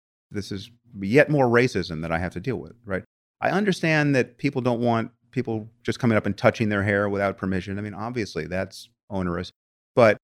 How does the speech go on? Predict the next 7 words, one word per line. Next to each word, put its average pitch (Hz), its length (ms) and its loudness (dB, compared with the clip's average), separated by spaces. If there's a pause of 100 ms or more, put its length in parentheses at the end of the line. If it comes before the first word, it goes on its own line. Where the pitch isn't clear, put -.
(400)
if 123 80 -4
you 175 120 0
think 233 180 -2
someone 175 280 4
looks 113 160 2
gorgeous, 110 600 2 (640)
and 107 420 4